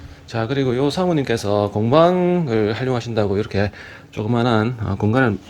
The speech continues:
만들어 놓으셨는데요. 네, 여기서 뭐 작업도 하시고, 어, 뭘 만드시는 모양입니다. 뭐 향수 같은 걸,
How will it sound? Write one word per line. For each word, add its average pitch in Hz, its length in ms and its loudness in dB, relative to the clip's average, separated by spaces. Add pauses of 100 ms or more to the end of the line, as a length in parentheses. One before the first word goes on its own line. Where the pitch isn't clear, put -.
(120)
만들어 113 260 4
놓으셨는데요. 107 600 2 (1000)
네, 107 140 0
여기서 117 240 -2
뭐 101 140 -2
작업도 117 320 -8
하시고, 95 800 -6 (100)
어, 90 360 -12 (680)
뭘 110 100 -6
만드시는 131 560 -2
모양입니다. 110 500 -4
뭐 107 160 -10
향수 175 240 -4
같은 98 240 -4
걸, 90 280 -8